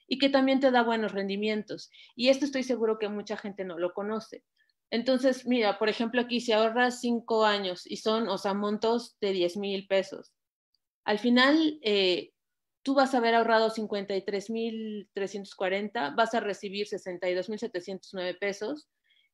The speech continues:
con dinero que a lo mejor nunca tocaste y que a lo mejor son esos diez mil pesos que decíamos del Starbucks, que te gas-, que te gastas en eso y que dices, "Pues lo meto aquí en estas aportaciones adicionales".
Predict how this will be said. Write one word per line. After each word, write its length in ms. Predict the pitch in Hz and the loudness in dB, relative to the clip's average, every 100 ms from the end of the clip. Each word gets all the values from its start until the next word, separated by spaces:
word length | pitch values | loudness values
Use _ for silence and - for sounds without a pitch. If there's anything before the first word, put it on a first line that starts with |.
| _ | _
con 160 | 247 240 | 2 4
dinero 300 | 247 294 294 | 6 6 6
que 60 | |
a 20 | |
lo 80 | 220 | 2
mejor 240 | 214 226 226 | 2 -2 0
nunca 240 | 240 220 | 0 0
tocaste 480 | 196 202 196 196 226 | -2 0 0 0 -2
y 160 | 196 | -2
que 80 | - | 0
a 40 | 196 | 0
lo 80 | |
mejor 280 | 202 196 220 | 0 -2 -2
son 160 | 240 247 | 0 -2
esos 240 | 233 240 | -2 -4
diez 220 | 196 190 | -2 -2
mil 180 | 214 208 | -2 -4
pesos 260 | 208 202 202 | -4 -6 -4
que 120 | 190 | -2
decíamos 480 | 180 175 185 196 185 | -2 0 -4 -4 -6
del 100 | 180 | -8
Starbucks, 760 | 170 - 190 190 240 302 - _ _ _ _ | -10 -6 -4 -2 -4 -8 -14 _ _ _ _
que 140 | 220 208 | -2 2
te 160 | 214 | 2
gas-, 260 | 196 190 - _ | 2 0 -4 _
que 100 | 214 | -2
te 140 | 214 | 2
gastas 280 | 220 226 240 | 2 0 -2
en 140 | 202 196 | -2 -2
eso 240 | 190 233 | -2 -2
y 100 | 226 | -2
que 100 | 208 | 0
dices, 280 | 202 202 - | -2 -2 -12
"Pues 140 | 196 202 | -8 -6
lo 80 | |
meto 240 | 202 226 240 | -4 -2 -4
aquí 300 | 240 254 320 | -4 -2 -2
en 100 | 220 | -4
estas 240 | 233 233 | -4 -6
aportaciones 640 | 226 214 202 202 214 220 220 | -6 -6 -6 -6 -6 -6 -2
adicionales". 720 | 196 196 202 208 214 185 | -2 -2 -4 0 0 -2